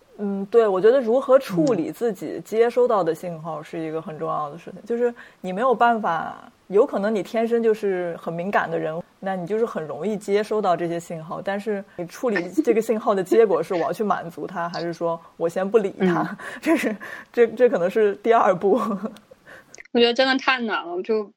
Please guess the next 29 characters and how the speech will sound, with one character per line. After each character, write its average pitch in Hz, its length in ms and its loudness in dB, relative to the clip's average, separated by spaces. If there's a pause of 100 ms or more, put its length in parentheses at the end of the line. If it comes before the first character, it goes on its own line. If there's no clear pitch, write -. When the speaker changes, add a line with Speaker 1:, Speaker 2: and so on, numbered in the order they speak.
(140)
Speaker 3:
就 226 200 0
虽 269 180 2
然 269 160 2
我， 233 140 0
我 196 160 -2
现 240 160 0
在 240 120 2
是 240 120 -4
懂 214 200 0 (100)
了， 190 200 -18
就 220 240 -6 (220)
真， 240 240 0
真 247 160 0
的 240 100 2
是 220 320 0 (120)
太 269 120 0
多 220 160 -4
事 226 220 -6
情 202 180 -8
最 214 140 -8
后 220 140 -6
让 214 200 0
我 196 120 -2
明 180 220 -6
白 208 200 2
了， 185 100 -6
Speaker 2:
嗯。 180 40 -10
Speaker 3:
就 196 120 -14
是， 180 320 -8